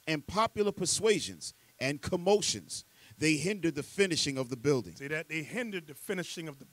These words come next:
Speaker 2: building of the temple. Today, we're building the nation of Israel, a spiritual house right now. So they're trying to hinder that. Okay? Was that, you've read down to seventy-three?
Speaker 1: I'm in seventy-three now.
Speaker 2: Give me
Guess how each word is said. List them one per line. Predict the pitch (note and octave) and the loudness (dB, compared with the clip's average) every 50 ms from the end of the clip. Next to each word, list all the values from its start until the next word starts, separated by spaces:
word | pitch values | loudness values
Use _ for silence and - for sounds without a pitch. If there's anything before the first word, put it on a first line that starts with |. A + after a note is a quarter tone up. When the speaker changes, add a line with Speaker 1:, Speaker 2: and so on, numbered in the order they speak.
| _ _ | _ _
Speaker 2:
building | G#3 G#3+ G#3 F#3 E3 D#3 D3+ | -2 0 0 -2 -4 -6 -10
of | C#3 B2+ | -10 -12
the | C3 | -14
temple. | B2 - - G3 D3 - - - _ _ _ _ _ _ _ _ _ - | -14 -8 -8 -8 -8 -8 -12 -20 _ _ _ _ _ _ _ _ _ -8
Today, | - E3 D3+ C3+ G3 B3+ C4+ A#3 F#3 D3+ C#3 - _ | -8 -6 -2 2 4 4 6 6 4 2 0 -4 _
we're | C#3 D#3 F3 E3+ D#3+ | -2 0 0 0 0
building | B2+ A#2 - G#3+ A3+ G#3+ G3+ E3+ F3+ E3+ D#3 | -2 0 2 4 4 4 2 0 -4 -4 -6
the | D3 D3+ | -8 -8
nation | D4 E3 F3+ F3+ E3 - E3+ D#3 | -6 -6 -6 -6 -6 -6 -8 -8
of | D3 C#3 D#3 | -8 -6 -6
Israel, | F3 D#3 A2+ B2 A#2+ - | -6 -6 -6 -8 -10 -10
a | - C#3+ | -10 -10
spiritual | B2 - - - - A3+ G#3+ F3+ C#3+ - - A#2+ | -10 -10 -12 -6 -4 -2 -2 -2 -4 -6 -10 -12
house | - G2 F#2+ E2+ - - | -12 -14 -16 -16 -16 -16
right | G#2+ G2 F#2+ - | -16 -18 -18 -20
now. | G#2 F2+ D2 C#2 - _ _ _ _ _ _ _ _ - | -20 -20 -20 -20 -20 _ _ _ _ _ _ _ _ 0
So | - G3+ G3 | 2 4 4
they're | G3 F#3+ F#3 F3+ | 6 4 4 2
trying | - - - A3 A3+ G#3 G3 F3+ | 0 0 2 4 6 6 4 2
to | - G3+ E3+ C#3+ - _ | -2 -8 -10 -10 -14 _
hinder | - - C4+ D4+ C4 G#3+ E3+ E3+ D#3+ | -6 -2 0 0 2 2 0 0 0
that. | C3+ C3+ C#3+ B2+ G2 - - - _ _ _ _ _ _ _ _ _ _ _ C3+ | 0 0 0 0 0 -2 -10 -20 _ _ _ _ _ _ _ _ _ _ _ -8
Okay? | C3+ C3+ - - E3 E3+ G3 A#3+ - _ _ _ _ _ | -6 -6 -2 0 0 0 0 -2 -8 _ _ _ _ _
Was | C3+ D#3 D#3 C#3+ | -4 -4 -2 -2
that, | F#3 E3+ | -2 -4
you've | E3+ E3 D3 - - - | -4 -6 -12 -16 -10 -4
read | E3+ F3+ E3+ | -4 -2 0
down | F3+ F3 F3 | 0 0 -2
to | D#3+ | -2
seventy-three? | - - G3 F3+ F#3 F#3+ F3 - A3 G#3+ A3+ A#3+ B3 - _ _ _ _ - _ _ _ _ - | -2 -2 -2 -2 -4 -6 -8 -6 -6 -6 -6 -6 -10 -14 _ _ _ _ -20 _ _ _ _ -14
Speaker 1:
I'm | F#2+ G#2+ | -12 -8
in | A#2 | -6
seventy-three | A2+ - A#2 A2 G#2 G2+ - G2 F2+ | -4 -2 -2 -4 -4 -6 -8 -12 -12
now. | F2 D#2+ - - C3+ | -12 -14 -16 -16 -6
Speaker 2:
Give | B2+ G#3+ B3 A3 | -4 -2 -2 -2
me | A#3 A#3 A#3+ | -2 -4 -6